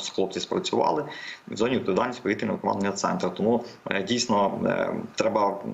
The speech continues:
зараз, ті хлопці, напевно, всі відпочивають уже, так, після важкої роботи, але треба дійсно їм подякувати за те, що, е, зробили таку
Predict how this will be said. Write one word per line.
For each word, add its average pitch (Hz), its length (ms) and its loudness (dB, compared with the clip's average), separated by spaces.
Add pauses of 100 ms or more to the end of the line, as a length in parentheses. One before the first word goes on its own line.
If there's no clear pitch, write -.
(140)
зараз, 110 260 2
ті - 120 -4
хлопці, 107 320 0
напевно, 101 280 0
всі 101 180 -4
відпочивають 120 720 2
уже, 90 120 2
так, - 280 -2
після 92 300 -2 (120)
важкої 101 520 0 (320)
роботи, 104 560 2
але 98 200 4
треба 101 280 0
дійсно 95 340 -4
їм 92 120 0
подякувати 104 640 0
за 92 100 -4
те, 101 180 0
що, 98 220 0 (500)
е, 95 220 2
зробили 98 380 2
таку 110 340 -2